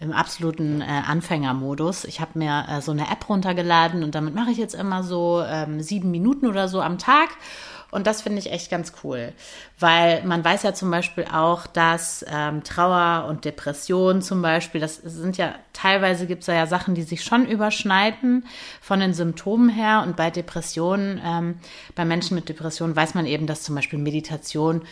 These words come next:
wirklich sehr, sehr gut anschlägt. Und genau, deswegen habe ich mir gedacht, äh, könnte das ja eigentlich auch interessant sein, wenn man irgendwie in so einer schwierigen, äh, Trauerphase ist oder so. Und ja, ich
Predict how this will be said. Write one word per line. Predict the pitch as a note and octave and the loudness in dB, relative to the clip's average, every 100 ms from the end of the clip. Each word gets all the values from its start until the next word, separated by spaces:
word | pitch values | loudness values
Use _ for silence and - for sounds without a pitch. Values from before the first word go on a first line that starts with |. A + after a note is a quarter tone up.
| - - - | -18 -20 -10
wirklich | E3+ D#3 D3 | -8 -6 -8
sehr, | - D3+ D#3 | -2 2 2
sehr | D#3 D#3+ D3+ C#3+ C3+ - | 2 0 2 0 -4 -10
gut | D#3 - | -14 -10
anschlägt. | - G#3+ - A3+ B3+ D4 - - - - - _ _ | -6 -4 -4 0 0 0 -6 -20 -20 -20 -20 _ _
Und | F#3 F#3 F#3+ F#3+ F3+ - | 2 4 6 4 0 -2
genau, | F#3+ E3 C3 | 0 2 0
deswegen | C3+ - G3 G3+ | -2 -4 -4 -2
habe | G#3 | -2
ich | G#3+ | 0
mir | F#3 | -2
gedacht, | D#3+ D#3+ G#3 - - - | 0 2 2 -2 -10 -2
äh, | F#3 F3+ | 0 0
könnte | F3+ A3+ B3 | 0 0 0
das | A#3+ A#3+ | 0 -2
ja | G3+ | -2
eigentlich | F#3 G#3 G#3+ | -2 -4 -4
auch | - - | -8 -10
interessant | - G3 - F3+ F#3 G3+ G#3+ | -6 -6 -6 -4 -2 -2 0
sein, | D3 D3 E3 | 0 0 0
wenn | D#3+ | 0
man | D#3+ | -2
irgendwie | D#3 E3 D#3+ E3 | -2 -4 -4 -2
in | D#3+ | -2
so | D#3 | -2
einer | D#3 D#3 D#3 - - - | -2 -2 -2 -10 -20 -20
schwierigen, | - - G3+ F#3 D#3+ D3+ D3 | -18 -4 -2 0 0 -2 -4
äh, | - | -6
Trauerphase | - - A3+ G#3+ - E3 E3 D#3+ | -8 0 2 2 2 0 0 -2
ist | - E3 | -6 -6
oder | - E3 | -4 -4
so. | D#3+ F3 A#3 - - - | -2 -2 -2 -6 -18 -6
Und | - G3 G3 G3+ G3 - _ | 4 6 6 2 -4 -12 _
ja, | - G#3+ - | 2 2 2
ich | G#3 - | -2 -8